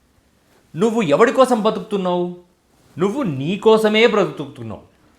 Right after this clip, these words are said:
నువ్వు ఎదగటం కోసమే బ్రతుకుతున్నావు. నువ్వు యు-, యుద్ధం చేస్తున్నావు. రోజు నిద్ర లేచినప్పటి నుంచి, నిద్ర లేవటం దగ్గర నుంచి నిద్ర పోవటం వరకు ఒక యుద్ధమే చేస్తున్నావే.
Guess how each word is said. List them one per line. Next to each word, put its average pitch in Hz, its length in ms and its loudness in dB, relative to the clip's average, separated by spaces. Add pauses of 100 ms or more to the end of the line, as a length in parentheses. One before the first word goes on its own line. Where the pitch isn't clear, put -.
(300)
నువ్వు 151 260 -2
ఎదగటం 233 440 6
కోసమే 233 300 6
బ్రతుకుతున్నావు. 156 720 -4 (380)
నువ్వు 165 380 2
యు-, 117 260 -2 (340)
యుద్ధం 156 460 4
చేస్తున్నావు. 247 560 2
రోజు 202 300 4
నిద్ర 165 320 0
లేచినప్పటి 185 640 -2
నుంచి, 160 240 -6
నిద్ర 165 160 4
లేవటం 185 540 2
దగ్గర 170 220 2
నుంచి 254 240 -4
నిద్ర 190 260 -2
పోవటం 180 440 0
వరకు 220 280 0 (240)
ఒక 170 140 4
యుద్ధమే 151 420 2
చేస్తున్నావే. 180 880 0